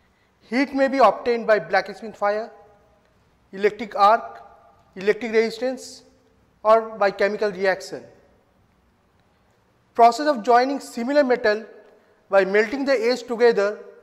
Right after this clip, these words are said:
without addition of filler metal is known as autogenous welding.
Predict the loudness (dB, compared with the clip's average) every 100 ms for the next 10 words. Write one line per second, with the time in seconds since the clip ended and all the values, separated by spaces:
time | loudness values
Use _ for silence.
0 | _ _ _ -10 -4 4 6 4 0 -4
1 | -2 -4 -4 -2 0 0 0 -2 -6 -10
2 | -20 _ _ _ _ _ -12 -6 -2 -2
3 | -4 -4 -2 -2 -2 -4 -6 -6 -6 -8
4 | -12